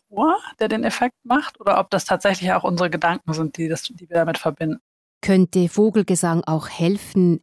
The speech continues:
Speaker 2: Ängste oder Depressionen zu lindern?
Speaker 1: Also wir versuchen gerade eine Studie anzuregen, genau in diesem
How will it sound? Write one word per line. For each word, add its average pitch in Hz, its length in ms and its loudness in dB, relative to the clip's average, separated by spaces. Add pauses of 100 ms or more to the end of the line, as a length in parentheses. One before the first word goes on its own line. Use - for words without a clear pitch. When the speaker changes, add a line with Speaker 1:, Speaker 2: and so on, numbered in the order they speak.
Speaker 2:
Ängste 185 720 4
oder 170 240 2
Depressionen 180 800 2
zu 180 140 0
lindern? 180 500 2 (340)
Speaker 1:
Also 185 180 0
wir 185 60 0
versuchen 233 380 0
gerade 190 220 0
eine 202 100 0
Studie 220 360 0
anzuregen, 240 840 2
genau 208 320 2
in 208 100 0
diesem 208 400 -4